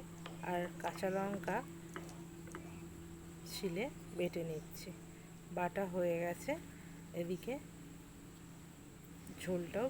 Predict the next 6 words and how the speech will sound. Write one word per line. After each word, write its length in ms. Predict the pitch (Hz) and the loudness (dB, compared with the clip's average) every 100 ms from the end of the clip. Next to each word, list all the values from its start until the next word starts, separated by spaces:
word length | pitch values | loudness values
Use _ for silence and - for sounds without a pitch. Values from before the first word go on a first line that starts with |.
| - | 4
ফুটে 240 | 190 170 160 | 2 4 4
উঠেছে। 320 | 165 156 170 160 175 | 4 0 0 -2 0
একে 200 | 175 202 196 | 0 4 6
একে 200 | 196 - 320 - - - - 170 | 4 2 0 0 -8 -8 -8 -2
মাছগুলো 560 | 175 185 - - 196 190 180 | 2 2 2 0 4 6 4
আমি 160 | 190 | 2